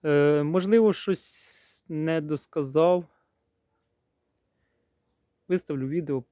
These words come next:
подумаю, продумаю, коментуйте. Підписуйтесь на мій канал, ставте лайки.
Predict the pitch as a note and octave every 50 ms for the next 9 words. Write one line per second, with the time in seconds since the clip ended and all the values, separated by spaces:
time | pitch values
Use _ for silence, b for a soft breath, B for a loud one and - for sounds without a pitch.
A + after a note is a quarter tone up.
0 | _ _ _ - C#3+ C#3 C#3+ E3 E3 D3+ C#3 C3 A#2+ - - C3+ C3+ D3 D#3+ D#3
1 | C#3 C3 A#2+ - - C#3+ C#3+ C#3 C3+ - F3 F3 F3 - - C3+ B2 _ _ _
2 | _ _ _ _ _ _ _ _ _ _ _ _ _ _ _ - A#3 A3 - G#3
3 | F#3 - - D3+ C#3 - - D3+ C#3 _ _ _ - D#3+ D#3 E3 - - G#3+ A#3+
4 | B3 A#3 A3+ - _ _ _ _ - - D#3+ C#3 - D#3+ E3+ G3+ G#3 F#3 - -
5 | D3+